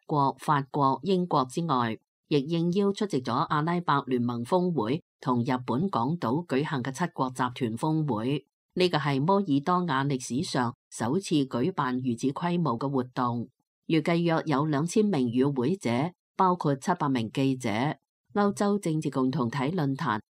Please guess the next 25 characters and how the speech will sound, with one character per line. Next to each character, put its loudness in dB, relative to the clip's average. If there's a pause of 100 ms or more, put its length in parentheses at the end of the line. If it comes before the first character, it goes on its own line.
由 0
法 0
國 -2
總 -2
統 0
馬 -2
克 -2
龍 -2
發 -2
起， -4 (260)
實 0
際 -2
上 -2
係 -2
一 -2
個 -2
比 -2
歐 0
洲 0
更 -4
廣 -2
泛 -4
嘅 -2
聚 0
會。 -2